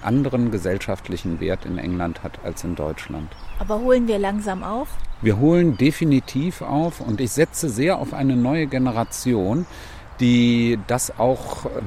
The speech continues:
Speaker 1: wertet, nicht nur den Berufsstand anders betrachtet, sondern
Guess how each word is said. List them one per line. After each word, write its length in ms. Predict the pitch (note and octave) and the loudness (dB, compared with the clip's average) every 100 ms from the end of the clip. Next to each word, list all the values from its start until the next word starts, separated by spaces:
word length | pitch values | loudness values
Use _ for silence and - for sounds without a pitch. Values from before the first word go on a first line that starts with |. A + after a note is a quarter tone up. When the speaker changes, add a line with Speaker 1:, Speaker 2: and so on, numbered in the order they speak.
| F2+ | -4
Speaker 1:
wertet, 600 | G#2+ A2+ C3+ - F3 - - - - | 0 0 0 -4 -6 -8 -14 -14 -2
nicht 220 | C3+ E3+ F#3+ | 0 0 0
nur 100 | F3 | 0
den 160 | E3 | 0
Berufsstand 840 | C#3 C3 E3+ - - F2 F2+ - - - | 0 0 -2 -4 -2 -2 -2 -6 -6 -2
anders 580 | G2+ G#2+ G#2 A2 - - - - | 0 2 0 -2 -6 -10 -14 -12
betrachtet, 720 | - - - G#2 - - A#2 | -12 -6 -2 -2 -4 -6 -6
sondern 500 | - A2 A2+ A2+ A2+ | -2 0 2 2 0